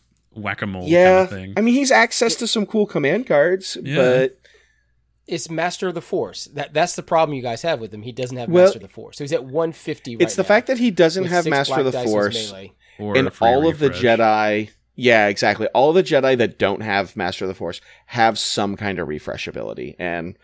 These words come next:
Speaker 1: Or a
Speaker 2: he
Speaker 1: third
Speaker 2: only
Speaker 1: action.
Speaker 2: has that in Echo Base, and that eats one of Echo Base's orders that you really wanna be putting on core to get those fire supports rolling.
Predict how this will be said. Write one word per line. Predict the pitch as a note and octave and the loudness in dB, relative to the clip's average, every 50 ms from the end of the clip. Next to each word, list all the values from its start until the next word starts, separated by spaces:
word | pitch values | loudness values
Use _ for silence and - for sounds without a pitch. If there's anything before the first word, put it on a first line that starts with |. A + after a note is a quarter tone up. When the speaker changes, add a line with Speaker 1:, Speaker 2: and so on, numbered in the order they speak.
| _ _ _ _ _ _ _ _ _ _ _ _ _ _ _ - - | _ _ _ _ _ _ _ _ _ _ _ _ _ _ _ -16 -10
Speaker 1:
Or | - G2 - | -6 -4 -4
a | |
Speaker 2:
he | D3+ D3+ | -4 -4
Speaker 1:
third | - G2+ F#2+ | -4 0 2
Speaker 2:
only | C3 C3+ C#3 C#3 C3+ C3+ C3 | 2 2 2 2 2 2 2
Speaker 1:
action. | A#2+ A2+ | 2 2
Speaker 2:
has | A#2+ A2 A2 A2 G#2 - | 2 2 2 2 0 0
that | - G#2 G2 G2+ - - _ _ | 0 2 2 2 2 0 _ _
in | G#2+ G#2 - | -4 -4 -2
Echo | - F#2+ - - C#2 - | -4 -6 -6 -6 -8 -8
Base, | - G#1 G1+ - - - - - _ _ _ _ _ _ _ _ _ _ _ | -6 -8 -8 -8 -10 -12 -12 -14 _ _ _ _ _ _ _ _ _ _ _
and | - A2+ A2 | -2 2 2
that | A2 A2 - | 2 2 0
eats | - B2+ B2 A#2+ - - | 0 -2 -2 0 -2 -2
one | C#3 B2 A#2 A2 | -2 0 0 2
of | G#2 | 0
Echo | - F2+ G#2 - A#2 G#2+ | 0 -2 -2 0 -2 0
Base's | F#2+ G2+ G2+ G2 - G#2 F#2 F#2 F#2 - - - _ | 2 0 0 0 -2 -2 -2 -2 -2 -4 -8 -6 _
orders | - A2+ G#2+ G2+ G2+ G2 F#2+ F#2+ - | 0 2 2 2 0 -2 -4 -4 -4
that | G2 - | -6 -4
you | G2+ G2+ G2+ | -4 -4 -4
really | E2+ F#2+ G2 G2 F#2+ G2 | -4 -2 -4 -2 -2 -2
wanna | F#2 F#2 F2+ F2+ | -4 -4 -4 -4
be | F#2 F2+ | -6 -8
putting | E2+ - F#2+ F2 E2+ D#2+ | -6 -6 -6 -6 -6 -8
on | D#2 D#2+ E2+ | -8 -10 -12
core | - - - F#2 E2+ D2+ C#2+ D#2 | -12 -4 -2 -2 0 0 -4 -6
to | - - F#2 | -8 -8 -10
get | E2 - - | -10 -10 -8
those | - D#2 D#2 | -10 -10 -8
fire | - - D#2+ C#2 C#2+ | -6 -6 -6 -6 -8
supports | - - - - C#2 - - | -10 -12 -12 -12 -12 -12 -12
rolling. | - A1+ G#1+ A1+ - - F#2 | -14 -14 -12 -12 -14 -16 -16